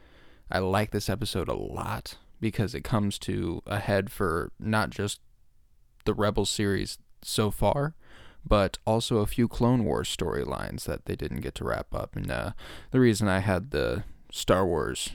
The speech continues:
new Star Wars theme at the beginning is 'cause I'll be focusing on Star Wars. I think that'll be a lot of fun. So, uh, if you want to, uh, watch along with me, I'll do a countdown, and I'll say, "Three, two, one,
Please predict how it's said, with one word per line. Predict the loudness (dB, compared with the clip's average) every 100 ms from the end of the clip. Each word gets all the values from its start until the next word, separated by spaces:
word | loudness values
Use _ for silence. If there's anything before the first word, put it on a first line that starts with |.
| -4
new | 0 2
Star | 4 4 4
Wars | 4 -2
theme | -4 -4 -4
at |
the | -6
beginning | -4 -2 -2
is | -4
'cause | -6 -6 -6
I'll | -6
be | -4
focusing | -2 -2 -2 -4 -4
on | -4
Star | -2 -2
Wars. | -2 -2 -2
I |
think | -2 0
that'll | -2
be | -2
a | -2
lot | -4
of | -4
fun. | -6 -6 -6
So, | -4 -4
uh, | -4 -8 -14 -20 -20 -20 -20 -20 -20 -20 -20 -20 -20 -20 -20 -6
if | 0
you | 4
want | 6 6
to, | 6
uh, | 6 6 6 4
watch | 4 6 6
along | 6 6 6 4
with | 2 2
me, | -2 -2
I'll | -2
do | 2 4
a | 4
countdown, | 4 4 4 2 2 2
and | 0
I'll | -2
say, | -2 -4 -2
"Three, | 0 2 2 0 -6 -10 -16
two, | -4 0 2 0 -4 -10 -18 -2
one, | 2 4 4 0